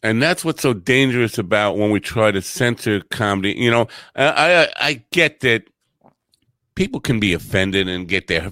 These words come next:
feelings hurt, and, and nobody wants to do that, but you can't,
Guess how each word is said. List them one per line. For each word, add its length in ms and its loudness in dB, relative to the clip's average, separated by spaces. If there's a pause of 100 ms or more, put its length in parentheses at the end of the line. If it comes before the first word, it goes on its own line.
(100)
feelings 380 -2
hurt, 200 0
and, 80 -4
and 140 0
nobody 320 2
wants 520 -2
to 100 -8
do 240 -4
that, 360 -4
but 300 0 (580)
you 140 -2
can't, 340 2